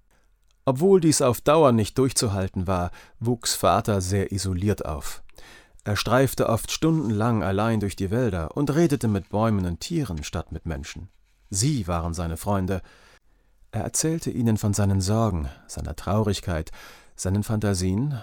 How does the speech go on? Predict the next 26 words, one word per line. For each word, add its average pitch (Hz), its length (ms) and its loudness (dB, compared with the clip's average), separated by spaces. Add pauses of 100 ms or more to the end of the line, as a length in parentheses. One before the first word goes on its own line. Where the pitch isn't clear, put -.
(120)
und 117 180 0
vor - 180 -8
allen 110 320 -2
Dingen 101 380 0
von 90 240 -8
seinem 90 400 -2
Hass, - 400 -2 (120)
den - 120 -8
er 76 80 -6
gegen 82 240 -6
die 80 140 -6
Menschen 95 540 -2 (360)
in - 80 -10
seinem 78 260 -6
Herzen 85 380 -6
trug. - 400 -12 (1040)
In 104 140 2
seinen 101 320 2
Gedanken 120 580 0
antworteten 104 720 -2
ihm 87 140 -4
die 85 140 -4
Tiere 87 500 -4
und 80 160 -6
die 82 80 -6
Bäume. 82 440 -8